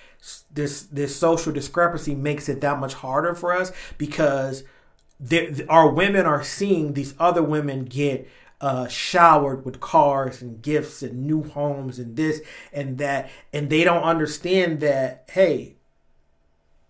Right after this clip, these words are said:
I'm not there. Not that I don't want to. I'm not there. We good with what we have.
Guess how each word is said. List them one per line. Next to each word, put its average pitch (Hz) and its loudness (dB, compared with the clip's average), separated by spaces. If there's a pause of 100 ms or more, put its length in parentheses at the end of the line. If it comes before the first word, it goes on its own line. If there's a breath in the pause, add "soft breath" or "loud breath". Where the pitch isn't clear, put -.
(680)
I'm 165 0
not 165 2
there. 170 -2 (720)
Not 185 6
that 170 6
I 170 10
don't 156 4
want 220 -2
to. 151 -6 (500 soft breath)
I'm 165 -2
not 147 -2
there. 175 -2 (1300)
We 190 -2
good 185 6
with 156 2
what 165 2
we 151 -2
have. 170 -6